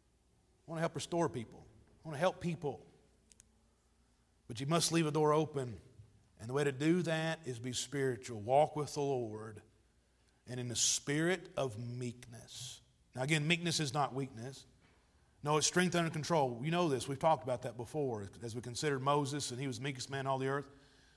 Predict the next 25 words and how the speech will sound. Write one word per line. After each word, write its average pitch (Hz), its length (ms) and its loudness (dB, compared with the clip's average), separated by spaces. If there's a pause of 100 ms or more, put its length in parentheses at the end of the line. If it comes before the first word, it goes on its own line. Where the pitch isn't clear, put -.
(120)
But 131 100 -4
yeah, 139 40 0
he 135 80 0
was 135 140 -2
no 147 80 -2
sissy 143 400 0
whatsoever. 143 480 -2
You 113 80 -6
remember, 135 200 -6
you 151 60 0
know 143 160 -2
that. 90 180 -12 (1500)
But 113 100 -10
strength 175 300 2
under 160 160 2
control. 139 500 -4 (3000)
But 110 80 -8
that's 156 220 2
how 160 260 4
we 147 200 2
help 151 420 -2
restore 117 680 -4
such - 260 -14
a - 60 -16
one. 80 120 -18